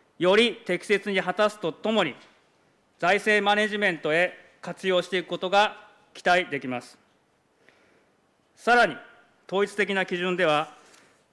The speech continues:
固定資産台帳の整備を前提としているため、資産の情報を網羅的に把握することにより、公共施設マネジメントへの活用も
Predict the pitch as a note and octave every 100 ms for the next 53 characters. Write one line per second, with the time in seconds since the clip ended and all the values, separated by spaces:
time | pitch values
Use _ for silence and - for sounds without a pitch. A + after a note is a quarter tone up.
0 | _ _ - F3+ G#3+ G#3+ G#3 G#3+ G3+ G#3+
1 | A3 G#3+ E3+ D3 C#3 G3+ F3+ C#3+ D3 E3
2 | - - _ _ _ - F3 F#3 G3+ F#3+
3 | F#3 F3 - F#3 F3 E3+ E3+ E3+ F3 F#3
4 | - _ _ _ _ _ _ _ _ -
5 | B3 C#4 A3+ D#3+ C#3+ D#3 E3+ D#3+ D#3+ E3
6 | F3+ - - _ _ C3+ F#3 A3+ A#3 A3+
7 | G#3 G3+ F3 F#3+ F#3+ - G#3 G3+ F#3+ F#3+
8 | D#3+ F3 - _ _ _ _ _ _ _
9 | - G3 G#3 A3 G#3 G3+ G#3+ G#3 F#3+ F3+
10 | G3 F#3+ G3+ F#3+ E3 D#3 C#3+ C#3+ D#3+ E3
11 | E3 F3+ A3 -